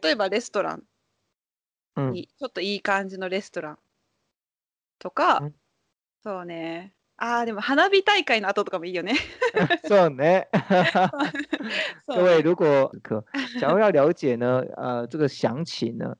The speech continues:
Speaker 2: 呃，这个花-，マハ老师曾经有讲过一集啊，呃，这种夏日最该做的活动，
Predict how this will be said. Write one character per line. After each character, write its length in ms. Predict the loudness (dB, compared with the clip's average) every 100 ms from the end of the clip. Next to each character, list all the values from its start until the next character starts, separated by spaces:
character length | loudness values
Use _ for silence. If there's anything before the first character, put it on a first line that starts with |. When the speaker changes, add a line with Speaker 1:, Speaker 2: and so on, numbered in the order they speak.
| _
Speaker 2:
呃， 100 | -6
这 120 | 0
个 260 | 2 2 0
花-， 80 | 0
マ 180 | 2 2
ハ 120 | 0
老 100 | -4
师 80 | -6
曾 220 | -8 -12
经 160 | -12 -6
有 100 | -6
讲 220 | -4 -6
过 140 | 0 0
一 100 | 0
集 260 | -6 -4
啊， 140 | -4 -4 -10 -20 _ _
呃， 280 | -12 -10 -10
这 80 | -12
种 140 | -14
夏 300 | 0 4 4
日 220 | 6 4 4
最 200 | 4 4
该 180 | 6
做 160 | 4 2
的 100 | 0
活 180 | -2 2
动， 280 | 4 2